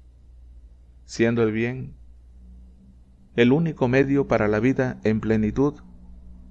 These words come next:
es inconcebible su ausencia en nuestra relación con el prójimo. No hay lugar para el bien donde prevalezca la falsedad y predomine el mal. Por último, la puerta estrecha.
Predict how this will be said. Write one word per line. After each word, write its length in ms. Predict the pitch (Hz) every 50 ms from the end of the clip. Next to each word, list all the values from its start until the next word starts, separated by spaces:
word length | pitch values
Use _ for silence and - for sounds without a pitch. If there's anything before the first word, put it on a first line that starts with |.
| -
es 200 | 110 117 113 -
inconcebible 800 | 120 113 - - 107 104 - - 104 104 120 127 127 131 131 127
su 140 | 123 - 110
ausencia 500 | 104 101 - 131 127 131 127 - 127 120
en 100 | 120 113
nuestra 360 | 110 107 - - - 107 101
relación 500 | 107 107 104 101 101 - - 117 117 117
con 220 | 120 107 107 104
el 100 | 101 98
prójimo. 500 | - 110 123 120 113 110 - - - - - - - - - - - - - - - - - - - - - - - - - -
No 80 | 107 117
hay 120 | 117 117
lugar 440 | 113 110 110 107 117 120 127 131 -
para 180 | - 107 107 104
el 100 | 104 107
bien 280 | 117 131 135 147 143
donde 280 | 123 117 113 107 110 104
prevalezca 800 | - 110 107 104 104 107 113 120 120 - - 113 113 113 120 - - - - - - - -
la 200 | - 98 104 104
falsedad 680 | - - 101 101 - - 101 98 107 110 113 - - - - - - - - - - - - - - - - - - - - -
y 120 | 113 -
predomine 500 | - 113 113 107 104 104 110 110 110 107
el 100 | 101 101
mal. 300 | 104 107 110 107 104 - - - - - - - - - - - - - - - - - - - - - - - - - - - - - -
Por 160 | - 131 151
último, 320 | 170 180 - 180 160 147
la 160 | 139 131 123 120
puerta 320 | - 123 120 - - 120
estrecha. 560 | 107 - - 123 127 120 - - 101 98 101